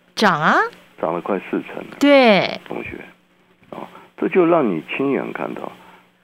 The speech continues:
Speaker 2: 赚钱的关键就在你有没有锁定到主流嘛。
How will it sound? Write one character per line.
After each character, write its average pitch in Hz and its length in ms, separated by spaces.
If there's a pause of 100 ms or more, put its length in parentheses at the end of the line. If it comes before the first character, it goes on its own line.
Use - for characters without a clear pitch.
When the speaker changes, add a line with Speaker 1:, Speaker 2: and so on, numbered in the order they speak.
(140)
Speaker 2:
赚 165 260
钱 101 300 (400)
的 131 80
关 165 320
键 160 240 (1120)
就 156 120
在 147 220
你 131 100
有 147 120
没 131 120
有 135 80
锁 - 300
定 120 220
到 107 200 (240)
主 123 260
流 113 200
嘛。 120 360